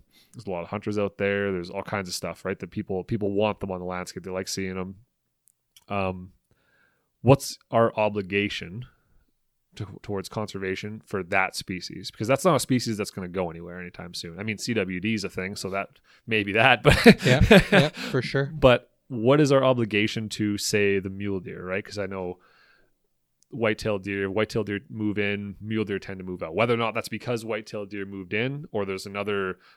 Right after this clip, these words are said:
Speaker 1: corresponding part of, you know, the white-tailed deer moving in, that is the real reason for mule deer moving out.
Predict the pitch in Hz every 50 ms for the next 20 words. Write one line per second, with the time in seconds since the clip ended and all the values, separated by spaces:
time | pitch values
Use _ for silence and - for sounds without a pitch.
0 | _ - - - 147 127 120 - - - 120 107 107 107 107 104 104 101 101 95
1 | 95 98 - _ _ _ _ _ _ _ _ _ _ _ _ _ _ _ _ _
2 | _ _ _ _ _ _ - - 135 104 92 101 - - - _ _ _ _ _
3 | _ _ _ - 107 101 98 92 95 95 98 - - 120 104 90 90 92 101 123
4 | - 101 98 101 - - 101 92 95 98 101 98 90 95 98 101 95 92 98 95
5 | 92 90 - - - 110 101 92 95 104 110 104 92 92 92 90 92 98 92 -
6 | 101 95 92 - 101 104 101 92 92 92 92 92 85 87 90 95 95 90 90 -